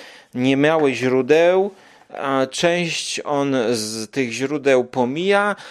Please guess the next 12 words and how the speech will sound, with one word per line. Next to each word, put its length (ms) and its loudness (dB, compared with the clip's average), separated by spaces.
a 140 -2
część 500 0
jest 140 -2
jakby 220 0
odszyfrowana 840 -2
w 100 -12
przypisach, 800 -4
ponieważ 560 -2
Chambers 500 -2
chciał 260 -4
wprowadzić 480 -6
takie 400 -2